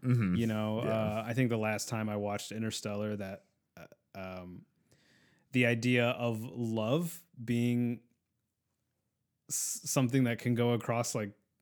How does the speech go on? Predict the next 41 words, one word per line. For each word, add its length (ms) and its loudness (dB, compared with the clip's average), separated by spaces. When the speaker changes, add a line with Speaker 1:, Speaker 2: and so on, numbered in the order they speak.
Speaker 2:
galaxies. 680 -2
Speaker 1:
Yeah. 360 6
Speaker 2:
You 240 2
know, 180 2
I, 80 4
I, 160 0
like, 340 0
I, 220 0
it 100 -6
just 180 -2
sort 160 6
of 80 0
kinda 300 0
hit 200 -2
on 160 0
me, 220 0
hit 140 4
Speaker 1:
Yeah. 180 8
Speaker 2:
me 140 2
Speaker 1:
<laughs> 120 -4
Speaker 2:
the, 120 8
the 120 2
most 260 4
recent 300 2
watch. 320 0
And 80 0
I 100 2
was 140 2
like, 240 0
"Fuck," 360 2
like, 160 2
I 60 6
never 260 6
really 220 6
thought 340 4
about, 320 0
like, 200 -4
the 260 -2
emotion 540 -4
of 200 -8
love 520 -6